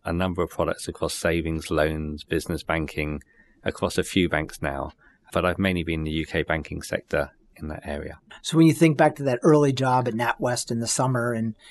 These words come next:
Speaker 2: and what you were doing then and how you're interacting with the customer today, what's changed the most?
Speaker 1: If I think back, first of all, I think it really grounded me in terms of what we do, which is actually we look after customers and we look after customers' money and their lives and we help them thrive.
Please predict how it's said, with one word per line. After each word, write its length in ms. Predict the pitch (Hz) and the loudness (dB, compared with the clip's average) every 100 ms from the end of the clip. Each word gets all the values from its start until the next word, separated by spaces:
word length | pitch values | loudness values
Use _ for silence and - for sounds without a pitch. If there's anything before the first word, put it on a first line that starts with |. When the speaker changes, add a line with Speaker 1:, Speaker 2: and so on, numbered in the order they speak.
| - - | -10 2
Speaker 2:
and 100 | 143 | 4
what 140 | 156 | 6
you 80 | 151 | 6
were 100 | 131 | 6
doing 260 | 131 127 | 4 2
then 280 | 131 135 135 | 2 2 2
and 260 | 123 123 113 _ - _ | 2 0 -4 _ -20 _
how 160 | - 151 | 2 6
you're 260 | 151 147 143 | 6 6 4
interacting 460 | 135 123 123 131 | 2 2 2 -2
with 100 | 127 | -2
the 80 | 123 | -4
customer 400 | - 131 - 120 | -2 -4 -2 -4
today, 500 | - 135 135 123 113 - - | -2 0 2 2 0 -4 -2
what's 260 | 202 202 - | 2 4 2
changed 520 | - 175 151 147 - | 4 6 6 6 4
the 60 | 135 | 4
most? 420 | 127 - - - - _ - - - - | 4 2 -4 -10 -18 _ -20 -16 -8 0
Speaker 1:
If 160 | 156 | 4
I 60 | 208 | 4
think 240 | - 165 | 4 4
back, 160 | 135 123 _ | 4 0 _
first 300 | - 147 151 | 0 0 2
of 80 | 151 | 2
all, 80 | |
I 20 | 120 | 2
think 180 | 127 | 2
it 80 | 101 | 0
really 200 | 98 101 | 2 2
grounded 500 | 92 101 95 95 92 | 4 2 2 0 -4
me 140 | 90 85 | -4 -4
in 100 | 85 | -4
terms 300 | - 87 90 | -4 -4 -4
of 120 | 78 | 0
what 220 | 92 - | 0 0
we 140 | 90 | -6
do, 300 | 85 87 78 | -2 -2 0
which 200 | 78 - | -2 -2
is 160 | 101 - | -4 -4
actually 320 | 90 - 92 | -8 -6 -2
we 60 | 82 | 0
look 180 | 90 - | 0 0
after 320 | 82 - 92 | -2 -2 -6
customers 500 | 85 78 - 80 - | -4 -8 -8 -8 -6
and 140 | 78 | -6
we 100 | 80 | -4
look 160 | 80 - | -6 -4
after 220 | - - | -6 -6
customers' 380 | 82 - 85 - | -8 -8 -10 -4
money 320 | 82 76 78 | -2 -2 -4
and 140 | 78 78 | -6 -4
their 100 | 80 | -2
lives 300 | 82 78 - | 0 -2 -2
and 80 | |
we 80 | 82 | -4
help 280 | - 90 - | 0 -2 -2
them 140 | 80 | -12
thrive. 500 | 76 - 80 65 62 | -8 -4 -2 -4 -8